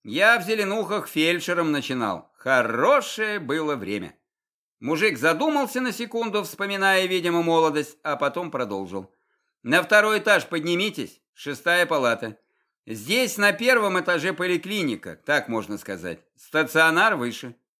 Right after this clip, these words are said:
Я поблагодарил врача и шустро рванул к лестнице, пока еще что-то не приключилось. Поднялся, свернул в коридор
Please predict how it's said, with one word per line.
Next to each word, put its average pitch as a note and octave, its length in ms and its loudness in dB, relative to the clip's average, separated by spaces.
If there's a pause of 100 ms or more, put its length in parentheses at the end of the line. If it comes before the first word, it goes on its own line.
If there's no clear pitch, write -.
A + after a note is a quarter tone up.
(560)
Я D#3 340 2
поблагодарил C#3+ 800 0
врача F#3+ 680 0 (260)
и D3+ 160 -2
шустро A3+ 560 -2
рванул D3+ 420 2
к - 100 -8
лестнице, A#2+ 460 -4
пока D3 280 -4
еще A#2 320 -4
что-то F#3 500 -4
не C3 220 -4
приключилось. F2+ 760 -12 (400)
Поднялся, G#3+ 880 2
свернул D3+ 480 0
в B2+ 60 -10
коридор G3+ 560 2